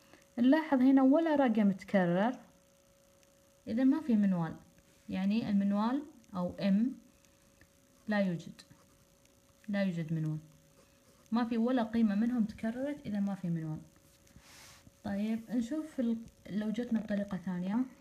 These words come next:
عندنا مية واثنين وعشرين، ميتين وأربعتاش، مية وسبعة وعشرين، ميتين وواحد وعشرين، مية وسبعة وعشرين، ميتين وأربعتاش، مية وسبعة وعشرين، ميتين وأربعتاش.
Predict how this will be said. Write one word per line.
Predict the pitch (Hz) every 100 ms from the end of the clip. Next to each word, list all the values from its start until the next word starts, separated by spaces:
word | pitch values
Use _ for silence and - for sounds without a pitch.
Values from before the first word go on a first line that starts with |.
| - _ - _ -
عندنا | 214 226 233
مية | 226 240 254
واثنين | 254 262 254 226 233 226 208
وعشرين، | 190 - 202 214
ميتين | 220 208 214 208
وأربعتاش، | 202 190 190 180 185 190 196 226 - - _ _
مية | - 196 208 202
وسبعة | 190 - 190 185 180
وعشرين، | 175 - 190 202 226 - - - - _ -
ميتين | 202 202 220 214 208
وواحد | 202 208 190
وعشرين، | 185 175 196 202 208
مية | 202 196
وسبعة | 185 185 180
وعشرين، | 175 190 196
ميتين | 190 190 190
وأربعتاش، | 180 175 175 185 196 190
مية | 185
وسبعة | 175 180 180
وعشرين، | 175 170 196 196
ميتين | 185 180
وأربعتاش. | 175 165 165 165